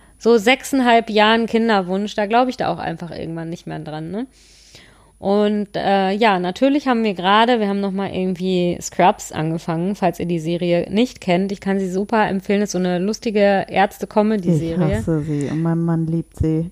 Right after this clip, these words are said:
Speaker 2: der kann die mitsprechen.
Speaker 1: Ja, und wir haben die nämlich tatsächlich, mein Mann und ich haben die damals irgendwie geguckt, als wir zusammengekommen sind.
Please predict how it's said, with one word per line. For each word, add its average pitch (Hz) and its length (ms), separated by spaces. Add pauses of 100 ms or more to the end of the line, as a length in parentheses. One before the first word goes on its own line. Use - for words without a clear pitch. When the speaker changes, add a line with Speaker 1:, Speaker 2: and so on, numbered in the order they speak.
Speaker 2:
der 170 80
kann 175 160
die 170 80
mitsprechen. 170 640
Speaker 1:
Ja, 208 760
und 208 300
wir 208 80
haben 226 140
die 254 100
nämlich 226 220
tatsächlich, 226 380
mein 208 160
Mann 214 160
und 208 120
ich 226 100
haben 208 120
die 196 100
damals 208 400
irgendwie 220 240
geguckt, 214 340
als 214 160
wir 196 100
zusammengekommen 180 920
sind. 180 360